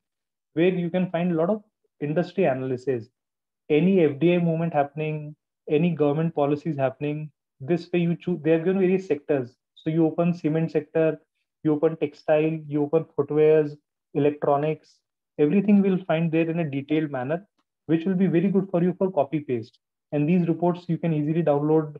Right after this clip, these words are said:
freely accessible, and it can come in Word and P D F. So you can easily put in your report that will add value in your reports. And sort analysis you can take from management. Management can say what is the strength and weaknesses of their company.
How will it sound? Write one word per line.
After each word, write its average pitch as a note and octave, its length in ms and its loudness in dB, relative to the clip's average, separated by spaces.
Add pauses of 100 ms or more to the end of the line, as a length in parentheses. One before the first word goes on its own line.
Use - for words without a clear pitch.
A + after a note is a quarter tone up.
freely D3+ 260 0
accessible, D3 640 -2 (560)
and D3 100 0
it D3 100 -4
can E3 180 -2
come E3 240 -2
in D#3 300 -4
Word C#3+ 360 2
and D3 180 -2
P C#3 120 -6
D D#3+ 140 0
F. G#3 80 -4 (400)
So - 120 -4
you D#3+ 60 4
can E3 140 0
easily E3 280 0
put E3 240 -2
in D#3 80 -4
your D#3+ 120 0
report F3 320 -2
that D#3 160 2
will F3+ 140 -2
add E3 280 0 (380)
value C#3+ 300 2
in D#3 80 0
your D3 140 -2
reports. D#3+ 480 -4 (720)
And D#3+ 120 2
sort F#3 260 2
analysis F3+ 440 2
you E3 80 -2
can E3 160 -2
take E3 220 -4
from D#3+ 160 -4
management. C3+ 540 -4 (200)
Management D3 380 -2
can D3+ 180 -2
say D#3 140 -4
what C#3+ 260 0
is D3+ 140 -6 (100)
the E3 200 0 (360)
strength F3+ 420 -2
and D#3+ 180 0
weaknesses E3 440 -2
of D#3 220 -2
their D3 180 4
company. B2 500 -6